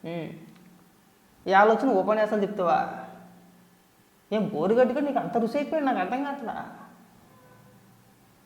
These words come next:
ఆడి మాటలు మా వింటే నిజంగా ఒక పక్కన వాళ్ళ అమ్మని, ఒక పక్కన ఆడి పిల్లాన్ని కూర్చోబెట్టి, అంటే కఠినంగా మాట్లాడుతుందని ఇప్పుడు ఏం అనుకోమాకండి, ఆడు మాట్లాడిన మాటలు అలా ఉంటాయి. వాళ్ళ అమ్మగారిని వాళ్ళ భార్యని పక్కన కూర్చోబెట్టి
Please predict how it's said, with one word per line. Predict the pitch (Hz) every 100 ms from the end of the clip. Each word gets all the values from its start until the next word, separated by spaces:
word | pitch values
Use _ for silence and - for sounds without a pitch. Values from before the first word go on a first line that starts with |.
| _ -
ఆడి | 165
మాటలు | 190 180 196 262
మా | 269 269 214
వింటే | 190 208 214 226 240 381 415 - - - - -
నిజంగా | 175 220 226 254 269 277 -
ఒక | 180 185
పక్కన | 190 220 226
వాళ్ళ | 214
అమ్మని, | 185 202 220 240
ఒక | 214 190
పక్కన | 190 214
ఆడి | 208
పిల్లాన్ని | 208 190 180 202 202
కూర్చోబెట్టి, | 202 202 190 185 220 247 - -
అంటే | 147 185 214 - -
కఠినంగా | 151 156 185 208
మాట్లాడుతుందని | 196 196 196 202 202
ఇప్పుడు | 202
ఏం | 196
అనుకోమాకండి, | 190 190 202 196 180 170
ఆడు | 220 196
మాట్లాడిన | 180 180 190 196 185
మాటలు | 185 185
అలా | 156
ఉంటాయి. | - - - - - - - _ _ _ _ _ _ _ _ _ _ _ 175
వాళ్ళ | 180
అమ్మగారిని | 180 202 220 220
వాళ్ళ | 220 208
భార్యని | 190 190 208
పక్కన | 196 190 202
కూర్చోబెట్టి | 185 180 170 156 - - -